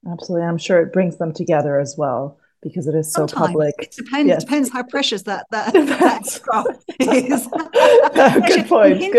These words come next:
Speaker 2: kindergarten,
Speaker 1: point.
Speaker 2: we've got a little sign up at the moment on kindergarten saying, "Please do not touch anything as this design is in development."
Speaker 1: Oh,
Speaker 2: So
Speaker 1: I see.
Speaker 2: kindergarten are very protective of their individual
Speaker 1: That's very
Speaker 2: design.
Speaker 1: sweet. That's very
Speaker 2: <laughs>
Speaker 1: sweet. My goodness, there's so many wonderful features of it, and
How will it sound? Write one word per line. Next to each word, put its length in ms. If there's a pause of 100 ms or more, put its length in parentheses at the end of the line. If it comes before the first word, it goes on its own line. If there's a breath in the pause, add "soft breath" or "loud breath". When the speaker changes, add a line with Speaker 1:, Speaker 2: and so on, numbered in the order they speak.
Speaker 2:
kindergarten, 280
Speaker 1:
point. 80
Speaker 2:
we've 100
got 160
a 20
little 180
sign 380
up 120
at 100
the 60
moment 340
on 80
kindergarten 400
saying, 180
"Please 540
do 120
not 200
touch 320
anything 500 (260 soft breath)
as 220
this 220
design 560
is 160
in 100
development." 680 (100)
Speaker 1:
Oh, 260
Speaker 2:
So 100
Speaker 1:
I 120
see. 160
Speaker 2:
kindergarten 480
are 80 (160)
very 240
protective 580
of 120
their 280
individual 400
Speaker 1:
That's 140
very 200
Speaker 2:
design. 140
Speaker 1:
sweet. 380
That's 260
very 280
Speaker 2:
<laughs> 80
Speaker 1:
sweet. 260 (400 loud breath)
My 180
goodness, 320
there's 240
so 240
many 220
wonderful 420
features 460
of 120
it, 260
and 340